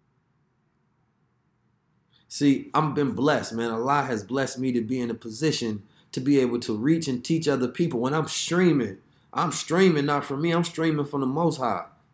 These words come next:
I'm streaming from the one mind in the universe. How many minds that exist in the universe? Only one. I'm streaming from that.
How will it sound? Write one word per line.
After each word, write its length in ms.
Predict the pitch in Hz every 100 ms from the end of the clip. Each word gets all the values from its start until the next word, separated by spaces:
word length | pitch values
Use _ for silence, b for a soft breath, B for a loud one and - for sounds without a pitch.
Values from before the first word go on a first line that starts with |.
| _ _ _ _ _ _ -
I'm 180 | 147 180
streaming 420 | - 175 165 151
from 180 | 156 143
the 80 |
one 300 | 123 156 170
mind 280 | 160 156 151
in 80 | 151
the 80 | 147
universe. 480 | 165 185 135 123 139
How 140 | 165
many 200 | 175 165
minds 380 | 143 165 160 147
that 120 | 147
exist 420 | 139 147 190 -
in 80 | 160
the 80 | 156
universe? 560 | 185 180 135 120 101 -
Only 320 | 120 147 156 151
one. 380 | 151 190 123 - -
I'm 160 | 175
streaming 480 | 180 - 165 170 165
from 220 | 160 165 185
that. 300 | 165 -